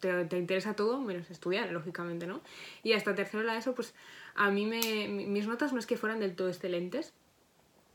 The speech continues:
por no decir que no, que no eran excelentes, además como que me daba igual, una parte de mí no había madurado y tampoco, pues eso, no tenía eso ahí. Y es verdad que algunos profesores, en el sentido de, era como, "No vas a llegar a nada, no hagas una carrera, no te plantes nada", no sé qué. Otros no, ¿eh?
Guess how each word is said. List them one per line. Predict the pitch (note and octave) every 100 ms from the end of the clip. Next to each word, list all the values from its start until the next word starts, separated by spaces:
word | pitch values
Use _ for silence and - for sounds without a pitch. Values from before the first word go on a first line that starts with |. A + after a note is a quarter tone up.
| - -
por | G#3
no | G3
decir | F3+ F#3+
que | F#3
no, | F3+ F3 F3
que | F3
no | F3
eran | F3+
excelentes, | F3+ F#3+ F#3 G#3+
además | F#3+ G3+
como | C4 A#3+
que | G#3
me |
daba | F#3+
igual, | G3+ G#3 F#3+
una | F#3 G3
parte | A3 G#3+
de |
mí | A3
no | G#3
había | G3
madurado | G3+ G#3 G3+ G3+ B3+ C#4
y | G3+
tampoco, | F#3 F#3 F3 G3 G3 F#3+ F#3+ F#3 F3+ A3 - - -
pues | G#3 F#3
eso, | F3 A#3
no |
tenía | A#3 G3+ G3
eso | F#3+ G3
ahí. | B3 - - - -
Y | A3+
es | A3+
verdad | B3+ A#3+
que |
algunos | G3+ G3 G#3
profesores, | - G#3 G#3+ A3+ B3
en |
el | G3+
sentido | G3 F#3 G3 G3+
de, | G3 F#3+ F#3 - - - -
era | G3+
como, | F#3 F#3 F#3+ - - - - -
"No | F#3+
vas | F#3
a | G3
llegar | F#3 F3+
a |
nada, | G3 B3 A#3+ A3+
no | G3
hagas | F#3+
una | F#3
carrera, | F3 G#3+ B3 A#3
no | A3
te | G3
plantes | F#3+ F#3 F#3
nada", | G#3+ A#3
no | G#3+
sé | -
qué. | A3+ - - -
Otros | A3 C4+ B3
no, | G3
¿eh? | G3